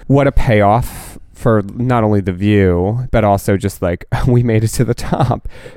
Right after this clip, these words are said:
Because I do think, like, thinking back about it, like, and thinking about, like, treachery. In our last episode, we talked about the treachery of the Beechcroft Trail and, like, heading off of the slanted rock from the top of Champlain Mountain and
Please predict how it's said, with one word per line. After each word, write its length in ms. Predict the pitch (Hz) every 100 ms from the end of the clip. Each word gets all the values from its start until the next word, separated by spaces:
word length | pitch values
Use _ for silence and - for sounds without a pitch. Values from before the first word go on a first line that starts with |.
| -
Because 280 | 147 151
I 80 | 143
do 240 | 135 131 190
think, 480 | - 107 98 -
like, 320 | 92 90 - - _ _
thinking 560 | - - 147 151 123
back 280 | 101 92 104
about 360 | 110 85 85 90
it, 180 | 90 -
like, 240 | 98 98 -
and 160 | 113
thinking 300 | 120 123 123
about, 320 | 110 98 92 101
like, 240 | 92 - - -
treachery. 640 | - 120 - 90 82 98
In 140 | 98
our 100 | 104
last 320 | 101 98 98 104
episode, 340 | - - 95
we 60 | 95
talked 300 | - 90 87
about 180 | 87
the 80 | -
treachery 480 | - 95 - 92 87
of 220 | 90 92 - - - - - -
the 80 |
Beechcroft 600 | 110 131 - - 92 85
Trail 400 | - - 92 90 95
and, 100 | 98
like, 160 | 92
heading 340 | - 113 107 104 -
off 240 | 117 113 120
of 60 |
the 60 | 104
slanted 440 | - 107 98 104 98
rock 300 | 104 92 -
from 420 | - 98 90 92 - - -
the 80 | -
top 280 | - 110 -
of 80 | 101
Champlain 440 | - 95 - 92
Mountain 300 | 92 90 - 92
and 180 | 90